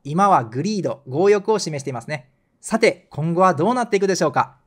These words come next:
引き続き定点観測していきましょう。今月の経済トピックス、いかがでしたか？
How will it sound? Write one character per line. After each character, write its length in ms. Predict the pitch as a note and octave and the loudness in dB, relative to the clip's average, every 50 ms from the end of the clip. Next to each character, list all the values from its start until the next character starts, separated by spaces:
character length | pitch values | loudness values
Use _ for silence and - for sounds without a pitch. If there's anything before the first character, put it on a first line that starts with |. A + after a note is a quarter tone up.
| _ | _
引 120 | _ - B3 | _ -6 -6
き 20 | |
続 200 | - A3 A3 A#3 | -4 -6 -8 -8
き 200 | A3+ A3 G3 E3 | -6 -8 -8 -8
定 260 | - _ - F3 F#3+ | -10 _ -6 -6 -4
点 200 | F#3+ G3+ G3 F#3+ | -2 -2 -2 0
観 140 | F#3 F#3+ F#3 | 0 0 0
測 220 | E3 F3 E3+ D#3 C3+ | 0 -2 -4 -6 -4
し 20 | |
て 80 | - E3+ | -4 -4
い 40 | |
き 60 | D#3+ D#3+ | -4 -2
ま 100 | D3+ C#3 | -2 0
し 60 | D3+ | 0
ょ 220 | D3+ B2+ - - _ | 0 0 0 -4 _
う。 240 | _ _ _ _ _ _ | _ _ _ _ _ _
今 240 | - - F3+ A3 C4 | -4 -2 0 2 2
月 200 | B3+ B3 A#3+ G#3 | 0 0 -2 -2
の 140 | G3+ E3 D3 | -4 -4 -2
経 180 | - F#3+ G#3+ A3 | 0 0 0 2
済 160 | A#3 A3+ A3 | 2 0 0
ト 80 | A3+ | -2
ピ 140 | A3 - G#3+ | -4 -4 -4
ッ 40 | G3 | -6
ク 60 | - | -6
ス、 220 | D#3+ - E3 C#3 - _ - | -4 -4 -4 -6 -6 _ -10
い 60 | C#3+ | -6
か 120 | - F#3+ | -2 0
が 120 | G3 F3+ D3+ | 2 2 2
で 80 | C#3+ | 0
し 40 | C3+ | -2
た 100 | C3+ A2 | -6 -4
か？ 320 | A2 A#2 C#3 F#3 A3 - | -2 0 0 0 -2 -6